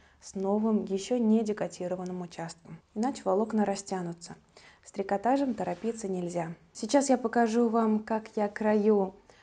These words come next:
футболки, лонгсливы по лекалам плоского кроя. Есть одна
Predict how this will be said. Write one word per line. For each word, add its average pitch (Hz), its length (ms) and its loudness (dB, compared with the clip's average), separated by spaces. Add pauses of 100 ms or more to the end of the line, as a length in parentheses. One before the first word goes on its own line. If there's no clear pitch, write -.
(140)
футболки, 240 640 4
лонгсливы 233 840 0 (640)
по 240 60 0
лекалам 220 480 2
плоского 196 480 -2
кроя. 175 400 -4 (400)
Есть 254 300 4
одна 196 480 0